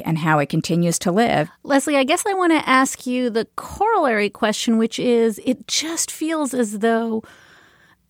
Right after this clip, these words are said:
Speaker 2: you're having to be traumatized <laughs> by these episodes and then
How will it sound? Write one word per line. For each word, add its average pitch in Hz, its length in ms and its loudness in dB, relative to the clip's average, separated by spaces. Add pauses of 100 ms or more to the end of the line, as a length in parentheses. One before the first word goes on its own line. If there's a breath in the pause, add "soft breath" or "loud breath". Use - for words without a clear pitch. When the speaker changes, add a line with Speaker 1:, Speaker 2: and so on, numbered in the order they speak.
(140)
Speaker 2:
you're 262 180 2
having 262 340 2
to 240 80 0
be 220 120 -4
traumatized 254 1160 4
<laughs> - 0 -
by 190 240 4
these 185 560 -2
episodes 185 800 0
and 190 360 -2
then 190 440 0